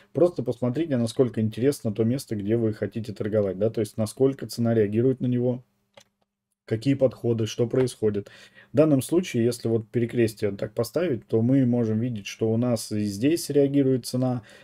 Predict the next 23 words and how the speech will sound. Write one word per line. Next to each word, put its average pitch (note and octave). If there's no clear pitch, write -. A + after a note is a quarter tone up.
и A#2
здесь C3+
мы B2
поджимались, A2
завалились, G#2+
обратный C3
был B2
подход, A#2+
довольно B2
долго A#2+
копили, A2+
пробили, G#2+
закрепились, A#2
уже G#2
здесь C#3
стояли. B2
Такая, A#2+
как A2
тоже A2+
манипуляция, A2+
да, A#2+
ну, A#2+
естественно, G#2+